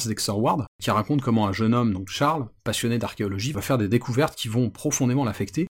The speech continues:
et le faire entrer en contact avec des entités surnaturelles qui œuvrent à de, de sombres desseins.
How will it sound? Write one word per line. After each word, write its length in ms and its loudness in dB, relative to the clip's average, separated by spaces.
et 60 4
le 80 6
faire 180 2
entrer 240 0
en 60 2
contact 420 0
avec 180 0
des 140 -2
entités 480 2
surnaturelles 800 0
qui 220 -4
œuvrent 240 0
à 80 -2
de, 180 -4
de 120 -10
sombres 380 2
desseins. 300 -2